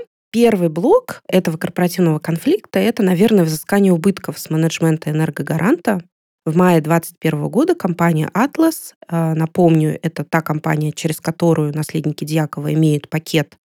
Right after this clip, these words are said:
в Энергогарантии акционерной, эта компания обратилась с исками о взыскании убытков к Андрею Зернову и Сергею Васильеву, бывшим генеральным директорам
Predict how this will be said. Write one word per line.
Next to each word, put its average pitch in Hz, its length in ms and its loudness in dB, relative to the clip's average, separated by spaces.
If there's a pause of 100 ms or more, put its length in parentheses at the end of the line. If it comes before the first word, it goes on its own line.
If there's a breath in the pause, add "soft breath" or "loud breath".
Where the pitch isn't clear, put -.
(260)
в 156 300 2
Энергогарантии 156 880 0 (260)
акционерной, 220 680 0 (440)
эта 208 180 2
компания 339 340 4
обратилась 247 440 4
с - 100 -16
исками 160 380 -2
о - 20 -2
взыскании 208 500 0
убытков 196 460 -2
к - 80 -8
Андрею 175 320 2
Зернову 233 480 2
и - 160 -4
Сергею 202 380 -2
Васильеву, 165 560 -2
бывшим 196 400 -2
генеральным 175 420 2
директорам 185 580 -2